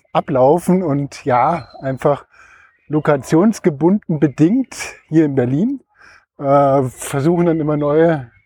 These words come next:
neue Gegenden kennenzulernen. Wir sind jetzt hier im Sport-, Sportpark.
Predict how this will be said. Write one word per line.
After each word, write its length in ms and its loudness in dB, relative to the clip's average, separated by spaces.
neue 260 2
Gegenden 480 0
kennenzulernen. 920 -4
Wir 120 -6
sind 200 -2
jetzt 280 -6
hier 360 -4
im 280 0
Sport-, 880 -6
Sportpark. 1120 -6